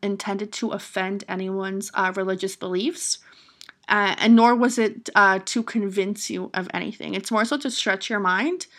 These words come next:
um, and to show you what's right in front of us and what's always been right in front of us. And the fact that this is really amazing. I love the fact that all of this ties in together, and it, it just makes a person, you know, feel more free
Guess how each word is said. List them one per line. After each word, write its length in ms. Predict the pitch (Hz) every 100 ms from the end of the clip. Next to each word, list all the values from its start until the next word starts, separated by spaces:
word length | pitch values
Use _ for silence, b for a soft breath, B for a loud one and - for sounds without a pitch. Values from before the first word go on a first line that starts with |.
| B B B -
um, 260 | 196 185
and 220 | 214 214 233
to 120 | 269
show 300 | - 262 311
you 480 | 349 220 208 226 - _ _ -
what's 280 | 208 220 -
right 140 | 226 -
in 100 | 214
front 200 | - 135
of 80 |
us 180 | - -
and 100 | 214
what's 140 | 208 -
always 260 | 214 240
been 140 | 233 311
right 140 | 254
in 80 | 208
front 160 | 208 196
of 80 |
us. 140 | 226 233
And 160 | 247
the 120 | 277 277
fact 240 | 311 330
that 100 | 339
this 180 | 285 339
is 120 | 262
really 240 | 240 294
amazing. 640 | 262 226 214 254 202 185 208 b b b b
I 120 | - 226
love 320 | 226 220 277
the 80 | 247
fact 240 | 202 196
that 100 | 190
all 140 | 196 190
of 60 |
this 120 | 196
ties 340 | - - 196 190
in 140 | 190
together, 400 | 190 196 185 185
and 200 | 185 190
it, 180 | 190 190 b b b b b _ _
it 80 | 233
just 220 | 285 302
makes 220 | 311 311
a 60 | 320
person, 580 | 254 277 294 269 254 233 B -
you 80 | 247
know, 220 | 240 226 - _ _
feel 220 | - 254
more 220 | 269 247 226
free 480 | - 233 247 208